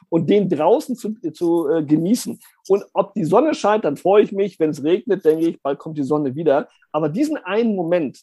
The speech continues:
diese zwei Minuten draußen, äh, in der frischen Luft, mit dicker Jacke oder im Shirt,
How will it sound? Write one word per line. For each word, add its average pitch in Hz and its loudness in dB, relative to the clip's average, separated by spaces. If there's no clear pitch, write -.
diese 165 -4
zwei 196 -2
Minuten 196 -4
draußen, 196 0
äh, 170 4
in - -2
der 196 2
frischen 208 -6
Luft, 190 0
mit 151 -4
dicker 254 -4
Jacke 175 -4
oder 160 2
im 147 -2
Shirt, 175 0